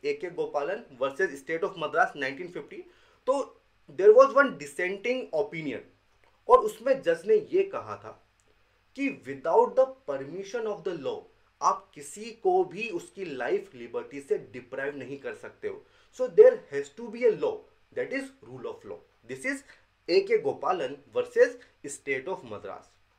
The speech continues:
The second case is very, very important, that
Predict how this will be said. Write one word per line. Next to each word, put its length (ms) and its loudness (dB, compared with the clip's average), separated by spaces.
The 80 12
second 640 -2
case 180 4
is 160 -2
very, 360 8
very 360 -4
important, 600 -2
that 180 -4